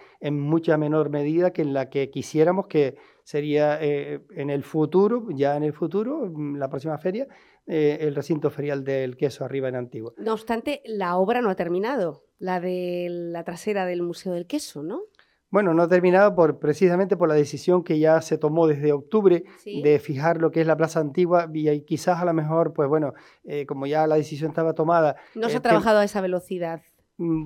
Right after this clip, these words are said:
Speaker 2: ¿O
Speaker 1: quizás
Speaker 2: sí?
Speaker 1: a, a lo mejor no, pero, pero bueno, como tienes que organizar el tema de planes de seguridad, tienes que
Speaker 2: Ya,
Speaker 1: organizar
Speaker 2: ya, claro.
Speaker 1: toda esta historia y tiene que ser con meses de antelación,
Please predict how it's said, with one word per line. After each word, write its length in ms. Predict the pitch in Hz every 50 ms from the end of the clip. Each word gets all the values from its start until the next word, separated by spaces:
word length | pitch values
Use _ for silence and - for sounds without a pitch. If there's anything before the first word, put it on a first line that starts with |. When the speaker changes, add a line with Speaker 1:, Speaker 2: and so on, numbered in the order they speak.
| - - - _
Speaker 2:
¿O 40 |
Speaker 1:
quizás 380 | - 190 175 180 208 208 214 190
Speaker 2:
sí? 80 | 190 175
Speaker 1:
a, 60 | 170
a 40 | 165
lo 80 | 170 170
mejor 200 | 165 170 170 156
no, 220 | 170 185 202 202
pero, 220 | - 175 160 147
pero 180 | 151 151 147 147
bueno, 220 | 165 180 165 143
como 240 | 139 147 147 143 139
tienes 200 | 135 165 165 165
que 180 | - - 180 175
organizar 440 | 170 160 165 170 175 165 - 185 165
el 80 | 147 135
tema 180 | 165 160 165
de 60 | 156
planes 280 | 147 160 160 160 165 165
de 40 | 160
seguridad, 540 | 160 170 170 165 156 151 151 151 170 170 165
tienes 240 | 160 170 170 160 165
que 200 | 170 165 160 165
Speaker 2:
Ya, 60 | 165
Speaker 1:
organizar 420 | 160 151 165 165 160 - 170 165 156
Speaker 2:
ya, 240 | - - - - _
claro. 240 | - 185 175 170 160
Speaker 1:
toda 240 | 165 175 175 175 175
esta 200 | 170 175 180 165
historia 380 | 156 - 185 180 165 170 156 160
y 80 | 156 131
tiene 200 | 156 151 160 151
que 60 | 147
ser 180 | - 165 160
con 140 | 156 156 147
meses 200 | 151 160 156 -
de 60 | 160
antelación, 460 | 160 147 180 175 160 - 185 190 185